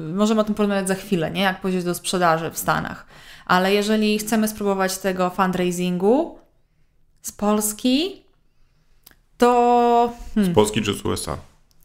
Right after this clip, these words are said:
Speaker 1: Nie no, jest-, jeszcze jesteśmy,
Speaker 2: Po-,
Speaker 1: mieszkamy w
Speaker 2: Polsce,
Speaker 1: Polsce
Speaker 2: okej.
Speaker 1: cały czas, nie?
Speaker 2: Okej. Mhm.
Speaker 1: To jak do tego podejść właśnie?
Speaker 2: To ja bym zrobił tak, że jeśli, e, masz szczęście po prostu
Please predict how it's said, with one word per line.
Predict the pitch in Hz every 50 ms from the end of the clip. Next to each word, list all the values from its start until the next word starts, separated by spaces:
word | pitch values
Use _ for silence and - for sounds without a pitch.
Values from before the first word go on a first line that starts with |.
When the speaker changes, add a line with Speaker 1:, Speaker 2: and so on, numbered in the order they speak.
| _ _
Speaker 1:
Nie | - 320 226
no, | 185 175
jest-, | 180 185 -
jeszcze | 196 190 190 185 - 190
jesteśmy, | 190 - 202 190 190 196
Speaker 2:
Po-, | -
Speaker 1:
mieszkamy | 190 202 196 -
w |
Speaker 2:
Polsce, | - - 349 277
Speaker 1:
Polsce | - 214 202
Speaker 2:
okej. | - -
Speaker 1:
cały | 185 170 170
czas, | - - 170 - -
nie? | 214 247
Speaker 2:
Okej. | 285 - - - - - - - - - - 101
Mhm. | 101 104 110 120 - - - - - - - -
Speaker 1:
To | 220
jak | 208 202 196 185
do | 196
tego | 190 202 196 277 285
podejść | - 370 262 - - 151 185 - - -
właśnie? | - 104 - - - - -
Speaker 2:
To | - 107
ja | 107 110
bym | 120 127 123 120 113
zrobił | 110 110 113 107 110
tak, | 104 107 95 87
że | - 95 95
jeśli, | 98 95 98 - 104 104 98 95 98 98 98 - -
e, | 95 92 90 90 87 87 87 90 90 _ _ _ _ _ _ _ _ _ _ _ _ _ _ _ _ _ _ _ _
masz | 101 107 104 -
szczęście | - - - - 120 117 113 - - 113 101
po | 101 - 98
prostu | 87 - 101 98 - - 104 98 95 92 92 92 90